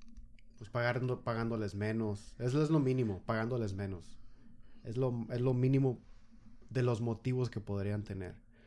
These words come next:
Por ejemplo, si la hora vale, en ese tipo, el día, el día, no la hora. Si el día se los pagan en mínimo doscientos dólares, creo que hasta andaban doscientos cincuenta en algunos casos.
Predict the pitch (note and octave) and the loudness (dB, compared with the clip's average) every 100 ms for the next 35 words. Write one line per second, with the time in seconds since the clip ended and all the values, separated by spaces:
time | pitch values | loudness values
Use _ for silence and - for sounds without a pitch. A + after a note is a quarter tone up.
0 | - - - A2 G2+ G2+ A#2 A2+ A#2 G#2+ | -20 -18 -6 -4 -2 0 0 0 0 0
1 | A2 B2 B2 B2 B2+ A#2+ G#2 F2+ - - | 2 2 4 4 4 4 2 -2 -10 -10
2 | A2+ A2 A2 D3 C#3 C#3+ C#3+ A#2+ B2 D3 | -4 -2 -2 -2 -2 0 0 2 4 4
3 | A2 E2 A2+ G#2 A2+ A2 A2+ G2 F#2 F#2 | 4 -2 -6 -4 -2 0 0 -2 -4 -10
4 | - - - - C3 A#2 A#2 C3+ C3+ A#2+ | -18 -20 -18 -2 2 2 4 2 2 0
5 | A2 - A2 A2+ A2+ G#2 G#2+ A#2 A#2+ G#2+ | -4 -2 -2 -2 -2 0 2 2 2 2
6 | F#2+ F2+ G#2 G2+ A2+ A2+ B2+ D3 D#3+ - | 0 -2 -4 -2 -2 0 0 -2 -4 -10
7 | - - - - - - - - - - | -20 -20 -20 -20 -20 -20 -20 -20 -20 -20
8 | - - - - - G2+ G2+ A2+ G2 - | -20 -20 -20 -20 -8 -6 -2 -2 -2 -4
9 | F#2 F#2 F#2 G#2+ G#2 F#2 - - - - | -6 -6 -6 -4 -6 -8 -12 -20 -18 -14
10 | F#2 G#2 G2+ F2+ F2+ A2 G2+ F#2 F#2+ G2 | -10 -8 -6 -8 -10 -6 -6 -4 -6 -8
11 | - G#2+ A2 C#3+ | -6 -6 -6 -12